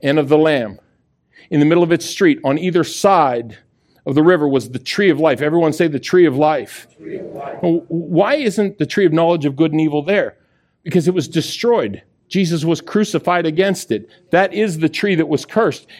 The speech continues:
Speaker 1: It's removed from the garden. Why? Because Jesus defeated it.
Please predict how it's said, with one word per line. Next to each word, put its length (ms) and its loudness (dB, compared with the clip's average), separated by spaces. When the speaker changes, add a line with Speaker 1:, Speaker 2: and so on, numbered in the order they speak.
Speaker 1:
It's 180 0
removed 380 4
from 140 2
the 80 2
garden. 360 2
Why? 200 4
Because 380 -2
Jesus 400 2
defeated 560 2
it. 300 -12